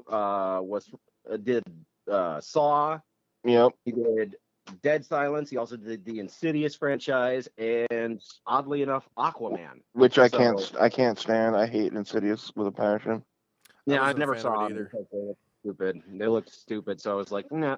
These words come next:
Speaker 1: give it a pass."
Speaker 2: Yeah,
Speaker 3: No.
Speaker 2: I didn't like it.
Speaker 3: I only saw the first one, and I, I
Speaker 2: Yeah,
Speaker 3: wasn't
Speaker 2: same here.
Speaker 3: Yeah, I wasn't a big
Speaker 1: Okay.
Speaker 3: fan of it.
Speaker 1: Well, that's, that's more of that, like, fucking P G thirteen bullshit horror.
Speaker 3: Mm, kind of,
Speaker 2: Yeah.
Speaker 3: yeah, yeah,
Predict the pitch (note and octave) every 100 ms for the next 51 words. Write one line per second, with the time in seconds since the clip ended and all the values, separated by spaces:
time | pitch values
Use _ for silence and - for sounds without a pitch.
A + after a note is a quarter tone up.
0 | - G#2 F#2+ F2+ E2+ A#2 G#2+ G#2+ A#2 A2
1 | A2 G#2+ G2+ G2 G#2 - - D3 C#3+ B2+
2 | C3 A#2+ A2 A#2+ A2+ - A2 G#2+ G#2 G#2+
3 | G#2+ G#2 G#2 G#2 A#2 A2+ A2+ A#2+ A2+ A#2
4 | A#2 A#2 G2 F#2+ F#2+ - - G#2 G#2 G2+
5 | F#2+ F2 G2+ G2 G2 G2+ - E3 F3 G3+
6 | _ - D#3+ F#3 F#3+ F#3+ F3+ C#3+ C#3+ B2+
7 | A#2+ - D3 B2 - B2+ A2 A2 A#2 G#2
8 | B2+ A2+ G2 F#2+ - F#2+ F#2 F#2 E2+ E2
9 | F2 - - G3+ A3+ G#3+ B2+ A#2+ A2 A2
10 | A#2+ - D#3 D#3 D3+